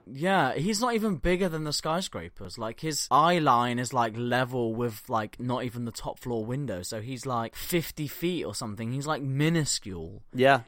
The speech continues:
Speaker 1: He's tiny.
Speaker 2: They really downsized him.
Speaker 1: It's not Godzilla. It's a fucking disgrace, man. It was just a big lizard. It's like a velociraptor.
Speaker 2: But yeah, like, the, the Japanese films later on actually made reference to this American Godzilla, and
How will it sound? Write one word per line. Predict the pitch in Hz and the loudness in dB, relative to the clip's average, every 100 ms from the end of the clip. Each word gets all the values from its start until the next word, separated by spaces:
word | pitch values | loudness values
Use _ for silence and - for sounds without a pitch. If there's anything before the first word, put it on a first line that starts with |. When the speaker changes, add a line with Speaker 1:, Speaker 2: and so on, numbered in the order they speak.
| _ | _
Speaker 1:
He's | 143 - | -8 -4
tiny. | 147 143 151 113 101 | 2 2 2 0 4
Speaker 2:
They | 127 | 6
really | 123 135 123 | 8 8 6
downsized | 120 117 117 113 104 101 | 6 4 4 4 2 2
him. | 104 | -4
Speaker 1:
It's | 175 - | -4 2
not | 202 233 180 | 6 6 8
Godzilla. | 175 139 110 139 165 120 107 | 6 4 2 2 6 4 4
It's | 135 - | 0 -2
a | 156 | -6
fucking | - 180 - 151 127 117 107 | -2 -4 -2 -4 -4 -6 -10
disgrace, | 101 - - - 113 127 101 90 - | -4 -2 -2 -2 0 2 0 -2 -6
man. | 90 87 85 101 | -6 -8 -10 -2
It | 143 | 4
was | 175 | 4
just | 202 - | 4 2
a | 160 | 0
big | - 151 139 120 | 4 4 4 2
lizard. | 127 143 - | 2 4 2
It's | 104 160 | 0 -2
like | 170 | -2
a | 135 | -2
velociraptor. | 110 135 127 123 117 101 117 - - 85 92 _ _ | 0 4 6 6 2 0 0 -2 -8 -10 -12 _ _
Speaker 2:
But | 123 | 2
yeah, | 120 135 117 | 6 8 10
like, | 117 113 | 8 4
the, | 127 120 113 | 6 6 6
the | 113 | 4
Japanese | 139 139 127 123 127 | 6 6 6 2 4
films | 120 104 104 | 2 2 4
later | 110 107 - | 2 2 0
on | 110 | 0
actually | 107 110 - | 0 0 0
made | 110 101 | -2 2
reference | 113 113 120 - | 2 2 -2 -6
to | - | -8
this | 101 104 | -6 -4
American | 107 104 101 - 101 | 0 2 0 -2 -2
Godzilla, | 101 98 110 101 95 95 - | -2 2 2 4 4 2 4
and | 110 104 101 101 | 4 4 2 -2